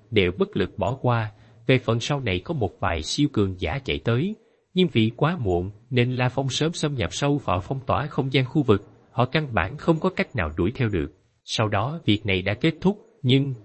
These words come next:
đại bí mật về tuyệt chiêu La Phong bí pháp Thiên Phú Vực cũng được truyền ra. Ít nhất trên cường giả truy sát La Phong ai cũng biết được việc này. Một truyền mười, mười truyền trăm.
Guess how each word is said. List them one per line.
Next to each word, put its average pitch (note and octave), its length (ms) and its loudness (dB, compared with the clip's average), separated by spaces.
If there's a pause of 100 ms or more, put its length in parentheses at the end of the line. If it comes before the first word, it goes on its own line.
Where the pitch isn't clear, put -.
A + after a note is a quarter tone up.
(140)
đại G2 180 2
bí D#3 180 0
mật G#2 320 -2
về G2 180 2
tuyệt F2 200 0
chiêu A#2 260 2
La A2+ 180 0
Phong B2 380 -2
bí C#3+ 160 2
pháp E3+ 280 -2
Thiên A2 180 0
Phú C#3+ 180 0
Vực F2+ 260 -2
cũng A#2 180 -4
được F2 200 -2
truyền D2+ 200 -4
ra. G#2 300 -4 (220)
Ít F#3 160 4
nhất F#3+ 200 4
trên C3 240 4
cường E2+ 260 -2
giả E2+ 180 0 (100)
truy G#2 100 0
sát D#3+ 340 0
La G2+ 140 0
Phong G#2+ 240 -4
ai A2 220 -2
cũng A2+ 220 -4
biết F3+ 200 0
được F#2+ 180 0
việc E2+ 200 -4
này. D2 220 -2 (340)
Một G#2 240 2
truyền G#2+ 240 2
mười, G2+ 180 4
mười G#2+ 140 2
truyền F#2+ 240 -2
trăm. B2+ 240 -2